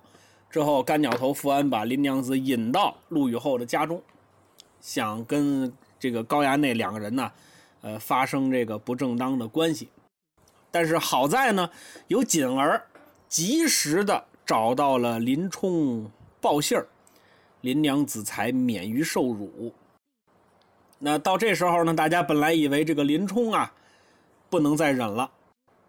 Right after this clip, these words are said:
那都到这时候了，已，已然这就撕破脸了。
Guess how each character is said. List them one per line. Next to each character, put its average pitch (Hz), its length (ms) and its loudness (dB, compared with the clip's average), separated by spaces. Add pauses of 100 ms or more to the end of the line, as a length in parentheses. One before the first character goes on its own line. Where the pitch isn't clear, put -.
(140)
那 156 220 2
都 233 160 0
到 269 160 2
这 285 220 2
时 165 200 0
候 165 160 2
了， 135 200 2
已， 147 320 -4
已 - 40 -2
然 160 280 2
这 277 160 2
就 196 120 0
撕 330 240 2
破 302 200 0
脸 135 200 2
了。 139 220 0